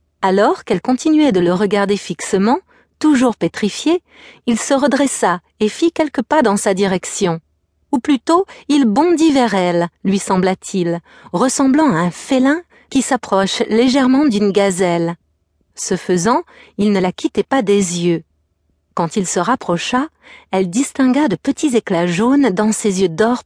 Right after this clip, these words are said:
pâle, ainsi que ses longs cils épais. Elle s'aperçut avec un mélange d'horreur et d'incrédulité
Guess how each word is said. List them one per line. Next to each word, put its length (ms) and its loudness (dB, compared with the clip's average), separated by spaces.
pâle, 420 2
ainsi 320 0
que 100 -2
ses 200 -2
longs 280 2
cils 320 -2
épais. 460 -2
Elle 160 2
s'aperçut 640 -2
avec 240 -2
un 60 2
mélange 440 2
d'horreur 560 2
et 120 0
d'incrédulité 960 -2